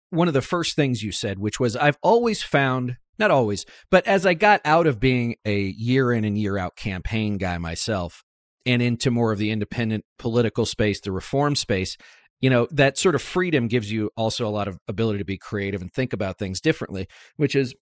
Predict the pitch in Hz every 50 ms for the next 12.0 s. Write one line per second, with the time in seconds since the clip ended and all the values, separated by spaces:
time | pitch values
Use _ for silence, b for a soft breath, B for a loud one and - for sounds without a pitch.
0 | _ _ _ _ _ _ - 165 147 165 170 202 240 - - 240 190 175 180 170
1 | 147 151 143 - - 143 - - - 127 131 120 104 95 87 - - - - _
2 | _ _ _ _ 110 113 113 113 113 - 127 123 117 113 - 120 110 - _ _
3 | - - - 160 165 170 - 165 143 135 127 127 123 113 113 127 123 123 117 -
4 | - 131 - 143 135 - - - 143 151 143 - 139 120 113 113 110 - - 95
5 | 95 - - 139 123 110 98 107 131 135 113 98 92 87 B B B B B -
6 | 139 139 139 127 143 135 127 - - - 156 165 180 - - 127 113 - - -
7 | 123 110 - 113 107 - - - 127 120 - - - 147 135 127 - - 131 117
8 | 107 - - - 214 - - - - 101 76 76 90 - _ _ _ _ _ -
9 | 143 143 - 170 156 143 131 - - 214 208 - 151 131 - b b b b b
10 | b 123 131 151 151 143 143 143 - - _ _ - 135 147 160 175 190 214 220
11 | - - - 170 170 170 - - 147 113 117 113 110 92 92 90 90 - - -